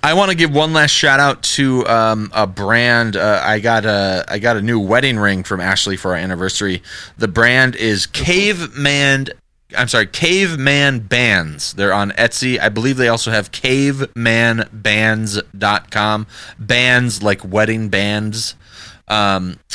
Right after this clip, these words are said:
and so, uh, it is a really cool titanium, uh, outer ring, and the inside of it is made from a whiskey barrel. So there's a wood sleeve in there from a whiskey barrel. I really like it a lot.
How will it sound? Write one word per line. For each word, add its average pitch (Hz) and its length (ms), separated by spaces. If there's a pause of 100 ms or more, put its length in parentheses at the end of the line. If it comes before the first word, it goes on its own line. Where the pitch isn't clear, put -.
(140)
and 104 260
so, 104 420
uh, 95 320
it 123 180
is 113 220
a 101 200
really 127 240
cool 117 600
titanium, 110 1080
uh, 98 300
outer 110 400
ring, 113 500 (340)
and 104 140
the 107 140
inside 117 460
of 110 120
it 110 160
is 107 280
made 107 300
from 101 500
a 104 140
whiskey 123 300
barrel. 78 220
So 95 140
there's 90 180
a 92 60
wood 101 280
sleeve 107 360
in 92 100
there 80 160
from 87 180
a 87 60
whiskey 90 300
barrel. 85 220
I 80 40
really 87 260
like 82 220
it 78 60
a 82 60
lot. 82 220